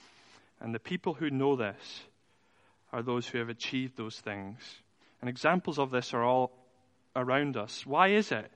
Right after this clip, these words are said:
that it's the, the most rich, the most beautiful, the most famous that seem to be the most dissatisfied with life? Now, the person I think who, who best encapsulates this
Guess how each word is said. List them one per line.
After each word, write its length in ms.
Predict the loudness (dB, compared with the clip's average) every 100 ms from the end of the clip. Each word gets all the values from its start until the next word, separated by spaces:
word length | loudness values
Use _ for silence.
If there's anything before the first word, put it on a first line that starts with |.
| _ -20 -20 -20 -4
that 120 | -2
it's 200 | -2 -2
the, 280 | -2 0 0 0
the 100 | 2
most 420 | 4 4 2 0
rich, 500 | 0 0 -6 -6 -6 -12 -20 -4
the 100 | 0
most 500 | 2 4 4 2 -6
beautiful, 640 | -4 -4 -6 -10 -8 -6 -4
the 80 |
most 380 | 0 0 0 -4
famous 720 | -2 0 2 -2 -8 -12 -14 -16 _ _ _ _
that 100 | -14
seem 280 | -8 -2 -2
to 120 | -2 -4
be 160 | -2
the 80 | -2
most 500 | -2 -2 -4 -6 -12
dissatisfied 1120 | -10 -8 -2 0 0 -6 -10 -4 -2 -2 -6 -12 _ -20 _ _ -6
with 200 | -6 -4
life? 600 | -2 -2 -4 -14 -20 -20 _ _ _ -20 _ -20 -18 -6
Now, 60 | -4
the 60 |
person 400 | 2 2 2 4
I 100 | 4
think 280 | 4 0 0
who, 260 | 0 -2 -2 -8
who 180 | -8 -8 -10 _ 2
best 480 | 4 2 -10 -12 -6
encapsulates 880 | -6 -4 0 0 -2 -6 -4 -6 -6
this 360 | -10 -12 -16